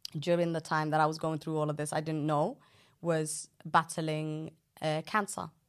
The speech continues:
stage four, actually. And apparently she found out because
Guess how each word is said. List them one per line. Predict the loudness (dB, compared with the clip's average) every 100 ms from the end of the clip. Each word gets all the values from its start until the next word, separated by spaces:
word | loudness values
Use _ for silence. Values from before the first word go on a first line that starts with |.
| _ _ -20 _
stage | -2 0 0
four, | 0 2 2 0 -8 -10
actually. | -10 -6 -6 -6 -10 _ _ -20 -20 -20 -20 _ _ 0
And | 4 6 4 4 0 -2 -8 _ _ _
apparently | 2 6 8 8 4 0 0 -2
she | -4
found | -2 6 6 8
out | 8 8 6 0 -8
because | -8 2 2 2 -4 -8 -12